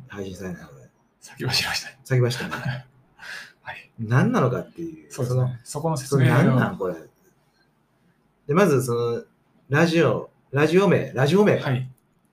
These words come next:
Speaker 1: さっきジングル、素敵なジングルがね、
Speaker 2: はい、そうですね。
Speaker 1: 流れたはずですけれども、
Speaker 2: はい。
Speaker 1: えー、ちょっと、紹介してもらっていいですか。
Speaker 2: はい。スイング、鼻くそ、ラジオ。
Speaker 1: ラジオじゃないな。
Speaker 2: レイディオ。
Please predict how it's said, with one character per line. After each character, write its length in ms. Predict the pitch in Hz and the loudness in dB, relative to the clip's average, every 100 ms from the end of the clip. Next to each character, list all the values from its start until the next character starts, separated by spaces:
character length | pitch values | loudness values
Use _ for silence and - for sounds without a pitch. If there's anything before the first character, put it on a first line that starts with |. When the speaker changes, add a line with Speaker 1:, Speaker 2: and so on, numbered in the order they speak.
| _ _ | _ _
Speaker 1:
さ 120 | - | -4
っ 20 | 165 | -2
き 180 | 113 | -2
ジ 160 | 110 131 | -2 0
ン 100 | 139 | 2
グ 80 | 127 | 0
ル、 60 | |
素 60 | - | 0
敵 140 | 151 147 | 0 2
な 100 | 131 | 2
ジ 100 | 135 | 4
ン 60 | |
グ 80 | 127 | 4
ル 60 | 120 | 2
が 120 | 123 | 2
ね、 100 | 165 | -2
Speaker 2:
は 60 | 135 | -2
い、 140 | - | -6
そ 120 | - 110 | -10 -10
う 40 | |
で 60 | - | -10
す 60 | |
ね。 120 | 95 - - _ | -16 -20 -20 _
Speaker 1:
流 100 | 123 | -2
れ 140 | 123 107 | -2 -2
た 120 | 87 | -6
は 80 | 110 | -6
ず 80 | |
で 80 | 117 | -6
す 100 | 110 | -6
け 60 | 92 | -8
れ 80 | 82 | -12
ど 60 | |
も、 40 | - | -8
Speaker 2:
は 80 | |
い。 120 | 127 127 _ _ _ _ _ - | -10 -10 _ _ _ _ _ -8
Speaker 1:
え 1040 | 107 104 101 98 92 90 85 82 73 65 - | -6 -4 -4 -6 -6 -6 -8 -10 -16 -20 -20
ー、 60 | - _ _ | -20 _ _
ち 100 | - | -10
ょ 20 | |
っ 20 | |
と、 200 | 127 - - _ _ _ _ _ _ _ _ _ _ _ | -8 -10 -14 _ _ _ _ _ _ _ _ _ _ _
紹 160 | - 101 | -8 -6
介 100 | 95 | -6
し 40 | |
て 60 | 90 | -8
も 40 | 87 | -12
ら 20 | |
っ 20 | |
て 80 | 82 | -12
い 20 | |
い 20 | |
で 20 | - | -14
す 80 | |
か。 200 | - - - | -14 -18 -8
Speaker 2:
は 100 | 135 | -4
い。 180 | 131 - _ _ - | -4 -8 _ _ -10
ス 220 | - 165 | -2 4
イ 120 | 185 | 4
ン 60 | 139 | 4
グ、 100 | 127 | 2
鼻 260 | - 175 | 2 4
く 60 | 123 | 4
そ、 360 | 160 135 - - _ | 4 4 2 -8 _
ラ 120 | 143 | 2
ジ 120 | 123 107 | 4 2
オ。 140 | 90 - - _ _ _ _ _ _ _ _ _ _ _ _ | -2 -14 -20 _ _ _ _ _ _ _ _ _ _ _ _
Speaker 1:
ラ 140 | 151 185 | 2 4
ジ 80 | |
オ 60 | 120 | 4
じ 60 | - | 2
ゃ 40 | |
な 140 | - | -4
い 80 | - | -8
な。 200 | - - _ _ - | -16 -18 _ _ 4
Speaker 2:
レ 160 | 165 | 6
イ 40 | 120 | 4
デ 120 | |
ィ 20 | |
オ。 40 | - | 0